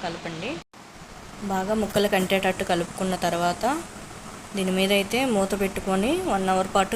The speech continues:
ఫ్రిడ్జ్లో అయితే పెట్టుకోండి. ఇప్పుడు గ్రేవీకి ఏమేం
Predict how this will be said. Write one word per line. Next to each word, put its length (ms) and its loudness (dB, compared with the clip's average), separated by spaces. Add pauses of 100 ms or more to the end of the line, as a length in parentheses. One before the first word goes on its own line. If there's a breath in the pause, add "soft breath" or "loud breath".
ఫ్రిడ్జ్లో 340 0
అయితే 220 0 (600)
పెట్టుకోండి. 580 -2 (2500)
ఇప్పుడు 220 -2 (100)
గ్రేవీకి 420 4
ఏమేం 180 0